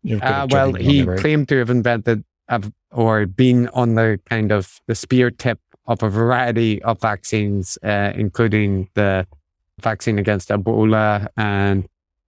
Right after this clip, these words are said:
Speaker 2: um, and, and, and to, or both of them are claiming, you know, that they have developed protocols, which in Peter McCulloch's case, he identified early
Speaker 1: Hmm.
Speaker 2: and, and would have saved, uh,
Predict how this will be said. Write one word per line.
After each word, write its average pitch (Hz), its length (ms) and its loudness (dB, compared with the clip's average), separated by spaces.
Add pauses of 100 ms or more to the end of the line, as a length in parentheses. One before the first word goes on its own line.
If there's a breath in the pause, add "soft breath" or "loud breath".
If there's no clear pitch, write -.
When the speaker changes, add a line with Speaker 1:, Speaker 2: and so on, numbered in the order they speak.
(180)
Speaker 2:
um, 98 640 -2 (100)
and, - 260 -6
and, - 20 -16 (220)
and 139 340 0
to, 127 360 0 (200 soft breath)
or 151 140 2
both 151 300 0
of 127 180 0
them 131 220 2
are 123 120 0
claiming, 120 580 0
you 120 60 0
know, 120 140 4
that 110 200 -2
they 120 120 2
have 117 180 -4
developed 113 480 -2
protocols, 101 800 -2 (300)
which 113 180 -2
in 120 120 2
Peter 127 180 2
McCulloch's 120 640 -4 (260)
case, 117 380 -2 (360)
he 123 220 2
identified 131 640 -2
early 131 500 0
Speaker 1:
Hmm. 110 60 -4 (260)
Speaker 2:
and, 120 220 0
and 120 440 0
would 123 180 4
have 120 180 2
saved, - 640 0 (220)
uh, 123 100 -4